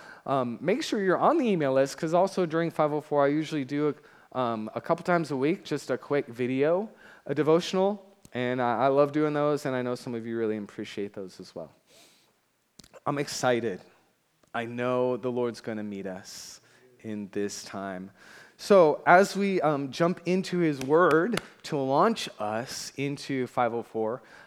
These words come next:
um, would you just pray with me? Father, we come to you today, and we acknowledge that Jesus is present with us. Lord, we ask, Holy Spirit,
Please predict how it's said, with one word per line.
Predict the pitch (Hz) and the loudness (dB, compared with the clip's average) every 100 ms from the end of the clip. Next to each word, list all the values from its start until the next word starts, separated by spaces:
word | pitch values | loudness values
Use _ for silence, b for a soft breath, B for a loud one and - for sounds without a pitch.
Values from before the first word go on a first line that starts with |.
| - | -12
um, | 113 110 | -8 -4
would | 123 127 | -4 -4
you | 139 | -8
just | 131 131 - - - - | -4 -4 -4 -16 -20 -8
pray | 127 | -6
with | 156 - | -6 -10
me? | 87 78 _ _ _ _ _ _ _ _ _ _ _ _ _ b b b b b _ _ _ _ | -20 -20 _ _ _ _ _ _ _ _ _ _ _ _ _ b b b b b _ _ _ _
Father, | - 139 139 | 0 2 2
we | 135 | -2
come | - 151 151 | -4 -4 -2
to | |
you | 156 151 151 | 0 0 -2
today, | - 117 135 143 160 165 - b b b b _ _ _ | -4 -4 2 2 2 -2 -14 b b b b _ _ _
and | 120 | -6
we | 120 | -4
acknowledge | 120 113 131 151 165 156 - | -2 -2 0 4 4 4 -2
that | 123 110 | -10 -10
Jesus | - 127 151 143 151 - | -10 -8 -6 -4 -4 -6
is | 117 | -14
present | - - 151 143 139 95 | -12 -6 -4 -4 -8 -10
with | 101 131 - | -10 -10 -6
us. | 120 104 117 - - - 117 | -6 -6 -10 -14 -16 -16 -8
Lord, | 127 | -4
we | 131 120 | -4 -2
ask, | 139 143 - | -2 -2 -6
Holy | 156 156 135 | -4 -4 -4
Spirit, | - - 139 143 170 165 | -10 -10 -6 -4 -4 -8